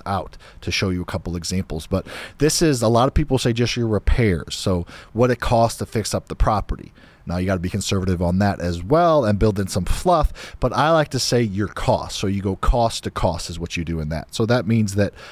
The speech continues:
um, if the property is, uh, you know, needs thirty thousand in repairs, that you can think of by looking at it and running some numbers and budgets,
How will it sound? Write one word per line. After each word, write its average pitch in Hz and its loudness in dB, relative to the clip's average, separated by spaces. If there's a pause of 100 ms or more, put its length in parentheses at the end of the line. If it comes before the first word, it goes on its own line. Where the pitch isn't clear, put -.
(140)
um, 95 2 (200)
if 113 0
the 113 0
property 110 0
is, 98 2 (560)
uh, 107 2
you 117 2
know, 104 4
needs 120 2
thirty 123 2
thousand 120 2
in 117 2
repairs, 165 2 (200)
that 113 -4
you 110 -6
can 107 -4
think 143 -2
of 135 4
by 107 4
looking 135 2
at 131 4
it 117 4
and 98 0
running 117 4
some 117 -2
numbers 117 2
and 98 0
budgets, 123 0